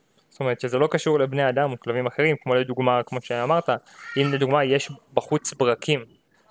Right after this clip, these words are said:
והכלב נלחץ מברקים, אז אנחנו יכולים לראות שהכלב נותן כל מיני סימנים שמרגיעים אותו, ומשחררים לו את הלחץ שהדברים האלה מכניסים אותו לתוכם.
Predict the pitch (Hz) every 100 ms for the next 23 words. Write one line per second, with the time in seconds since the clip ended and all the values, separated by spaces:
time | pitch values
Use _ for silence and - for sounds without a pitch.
0 | _ 120 - 147 147 131 - 147 - 139
1 | 113 - 202 175 220 _ _ _ _ _
2 | _ - 120 117 117 120 117 135 143 131
3 | 123 131 - 131 123 127 123 120 113 123
4 | 123 - 120 123 117 - 123 120 175 180
5 | 139 - 120 117 101 - _ _ _ _
6 | _ _ _ _ _ _ _ _ _ -
7 | 135 131 117 123 170 185 175 143 120 117
8 | 117 117 120 123 135 139 135 - 120 139
9 | 147 - - 131 120 120 120 117 131 127
10 | 123 120 - - - 185 180 151 143 127
11 | 113